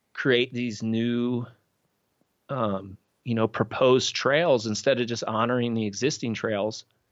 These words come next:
Um, it just saves a lot of work. And then, and then if that work does need to be done, then we can do that when the time comes. But it's not gonna be a thirty years and there's only a handful of people who've done the trail.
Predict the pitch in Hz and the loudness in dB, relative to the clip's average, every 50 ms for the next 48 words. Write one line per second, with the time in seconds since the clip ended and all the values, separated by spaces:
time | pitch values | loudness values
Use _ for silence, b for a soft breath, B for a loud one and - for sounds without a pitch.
0 | _ _ _ _ _ _ _ _ _ _ _ _ _ _ _ - 123 107 101 110 | _ _ _ _ _ _ _ _ _ _ _ _ _ _ _ -12 -10 -10 -10 -10
1 | 131 135 123 123 _ _ _ _ _ _ _ _ - 107 101 - 135 127 - - | -12 -14 -16 -18 _ _ _ _ _ _ _ _ -6 -4 -2 0 0 0 2 2
2 | 131 127 127 120 127 123 113 113 113 110 104 110 127 147 127 - - 117 113 117 | 4 2 4 4 4 4 6 6 6 4 4 2 2 0 0 -2 -2 -2 0 2
3 | 113 113 113 107 117 - 123 117 120 120 117 120 139 147 143 - - 131 120 113 | 2 2 2 2 0 -2 0 0 2 0 0 2 0 0 0 2 2 2 2 2
4 | - _ _ - 110 113 113 107 - - 120 120 110 127 120 113 104 104 101 107 | -2 _ _ -6 0 2 2 2 4 2 2 2 2 0 -4 -4 -4 -4 -4 0
5 | 107 110 110 110 107 104 104 110 104 - 104 101 107 104 101 98 92 76 101 101 | 2 2 2 2 0 -2 -2 -4 -2 -4 -4 -2 -2 -2 0 0 0 0 -2 -2
6 | 98 95 90 - 107 95 90 87 - - 113 101 98 92 95 - - 107 104 101 | -4 -4 -6 -4 -4 -4 -4 -6 -6 -4 -2 -2 -2 -2 -6 -4 0 0 2 2
7 | 95 - - 131 123 117 113 - 117 110 101 104 104 101 98 95 B B B B | 0 -2 0 0 0 0 0 0 -2 -2 -2 -2 -2 -4 -4 -6 B B B B
8 | B B B B B B 110 - - - 123 117 107 104 104 101 98 101 101 101 | B B B B B B -8 -6 0 4 6 6 6 6 6 4 2 0 2 2
9 | 98 98 98 95 92 90 - - - - - 101 98 98 98 98 95 95 107 101 | 2 4 2 2 0 -2 -4 -6 -6 -4 -2 0 0 2 2 0 2 2 4 4
10 | 98 101 92 107 117 104 92 92 - 101 - - 110 104 - 95 90 113 98 - | 4 4 2 2 0 0 0 0 -2 -2 -2 -2 -4 -2 -2 -2 -2 -2 -2 0
11 | - 104 101 98 101 101 - 110 101 104 95 95 98 | 2 2 4 2 2 0 2 4 4 6 4 2 0